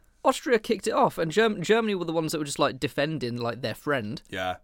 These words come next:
Speaker 1: And it's their, oh, it's crazy. Fucking Austria.
Speaker 2: <laughs> Now, um, Russia fared better in these negotiations. Uh, Napoleon allowed them to safely go home,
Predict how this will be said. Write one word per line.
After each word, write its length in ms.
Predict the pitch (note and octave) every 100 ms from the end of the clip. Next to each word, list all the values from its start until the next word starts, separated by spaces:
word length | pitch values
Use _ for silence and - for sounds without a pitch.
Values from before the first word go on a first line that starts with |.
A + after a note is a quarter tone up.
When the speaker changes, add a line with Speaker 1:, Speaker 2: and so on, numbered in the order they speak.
| _ _ D#3+
Speaker 1:
And 120 | E3
it's 120 | E3+
their, 180 | G3+ C#3+
oh, 120 | A#2
it's 120 | A#2
crazy. 440 | - A#2 A#2+ G2+ A#2+ _ _ _ - C3
Fucking 260 | - - G3
Austria. 280 | - - A#2+
Speaker 2:
<laughs> 40 | - - _ _ _ - - - -
Now, 240 | C3 B2+ B2
um, 320 | C3+ D#3 C#3 -
Russia 360 | C3 F#3+ - G3
fared 400 | - C#3 B2+ -
better 400 | A#2 - G2+ F2
in 160 | F#2+ F#2
these 180 | F2+ G2
negotiations. 960 | F#2 F2 - F2 F2 - F2 G2+ - - - -
Uh, 180 | - G#2+
Napoleon 520 | A2 A2+ D3 D#3+ D3 C#3
allowed 460 | A#2+ A#2+ A#2+ A#2
them 160 | - G2
to 120 | -
safely 540 | A2 - B2+ B2 A#2+ G#2+
go 220 | A#2+ B2+
home, 420 | - G#2 G2+ G#2+